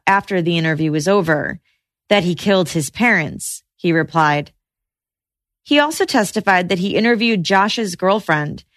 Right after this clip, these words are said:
after finding out that A J's defense team was going to try and pin the murders on him. And after talking to her, he said he had no reason to doubt that A J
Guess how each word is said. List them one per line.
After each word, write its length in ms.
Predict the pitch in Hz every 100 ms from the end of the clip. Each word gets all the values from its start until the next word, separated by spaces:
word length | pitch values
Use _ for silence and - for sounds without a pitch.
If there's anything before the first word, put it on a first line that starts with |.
| _ -
after 260 | 208 220 233
finding 400 | 247 247 240 240
out 240 | 220 -
that 180 | 185 -
A 160 | 208
J's 240 | 180 214 190
defense 440 | 202 - 302 302
team 340 | - 185 165 156
was 140 | 151
going 260 | - 185 185
to 80 | 180
try 260 | - 202
and 180 | 190 180
pin 180 | 202 196
the 60 |
murders 580 | 196 226 220 165 151 139 -
on 160 | 160
him. 560 | 143 175 208 156 135 180 _ _ _ _ _ -
And 160 | 220
after 240 | 247 247 240
talking 460 | - 269 269 233
to 100 | 220
her, 480 | 214 311 254 170 160 170 _
he 140 | 220
said 180 | 202 240
he 80 | 233
had 160 | 226
no 220 | 208 240 254
reason 500 | 233 262 196 170 156
to 100 | 170
doubt 280 | 170 160 165
that 180 | 165
A 200 | - 220
J 400 | 202 180 151 147